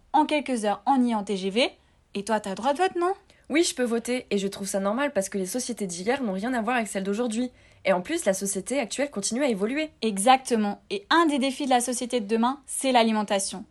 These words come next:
Speaker 1: Et la consommation de viande, ça pose d'énormes défis écologiques et éthiques.
Speaker 2: Mais alors, comment faire pour changer ?
Speaker 1: Pour répondre à ta question, Méline, retrouvons Charline en cuisine. Au menu ce midi, du chili. Et vegan, évidemment. Dites-moi, Charline,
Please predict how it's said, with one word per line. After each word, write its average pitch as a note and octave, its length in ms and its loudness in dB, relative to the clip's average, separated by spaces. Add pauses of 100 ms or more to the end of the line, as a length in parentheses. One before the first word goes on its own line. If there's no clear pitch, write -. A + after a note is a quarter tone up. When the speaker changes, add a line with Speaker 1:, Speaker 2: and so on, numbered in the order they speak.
(360)
Speaker 1:
Et B3+ 80 4
la C4+ 100 12
consommation D4 500 4
de C#4+ 60 2
viande, D#4 240 2 (160)
ça B3 180 2
pose B3+ 220 0
d'énormes C4 640 4
défis A#3+ 460 -2
écologiques A#3 640 0
et A#3 100 2
éthiques. - 540 -8
Speaker 2:
Mais G3+ 100 4
alors, A#3+ 320 6
comment C4 240 2
faire F#4 200 -2
pour C4 160 -8
changer ? G#3+ 340 -4 (240)
Speaker 1:
Pour A3 100 -4
répondre D#4+ 300 4
à D#4 60 4
ta B3 120 2
question, A3 300 0
Méline, C#4+ 480 4
retrouvons C4+ 420 0
Charline C#4 320 2
en B3+ 80 4
cuisine. F3+ 400 -6 (540)
Au F#4 80 10
menu C#4 260 8
ce C4 140 -2
midi, D4+ 420 4 (100)
du C#4+ 220 6
chili. G3 360 -2 (260)
Et G3 80 4
vegan, B3 340 6
évidemment. F#3+ 400 0 (800)
Dites-moi, D#4+ 300 8
Charline, F#3+ 420 -2